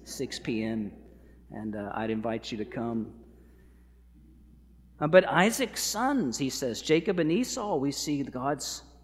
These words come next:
sovereign call and choosing.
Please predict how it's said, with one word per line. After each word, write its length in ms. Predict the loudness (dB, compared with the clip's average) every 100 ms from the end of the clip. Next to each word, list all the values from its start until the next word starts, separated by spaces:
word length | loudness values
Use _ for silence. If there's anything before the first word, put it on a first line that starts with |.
| -20 -20 -12
sovereign 800 | -8 -6 -2 0 0 0 0 -2
call 640 | -4 -4 -4 -6 -6 -6
and 100 | -6
choosing. 520 | -6 -4 -4 -6 -14